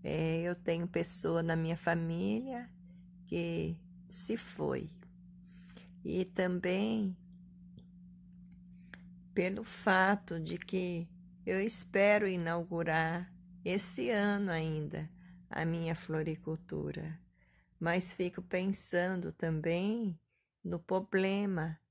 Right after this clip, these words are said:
que é essa pandemia, né? Esse risco de inaugurar e as pessoas começarem a,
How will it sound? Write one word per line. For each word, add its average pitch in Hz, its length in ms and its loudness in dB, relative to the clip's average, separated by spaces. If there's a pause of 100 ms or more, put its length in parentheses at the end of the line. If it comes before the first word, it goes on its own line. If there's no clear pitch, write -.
(140)
que 170 260 -4
é 170 460 2 (2000)
essa 175 1160 4 (360)
pandemia, 190 1000 0
né? 170 320 -4 (560)
Esse 190 320 6
risco 185 920 2 (560)
de 160 680 -2 (420)
inaugurar 180 1200 2 (300)
e 175 140 0
as 175 180 6
pessoas 170 1120 2 (460)
começarem 165 1040 6
a, 156 440 0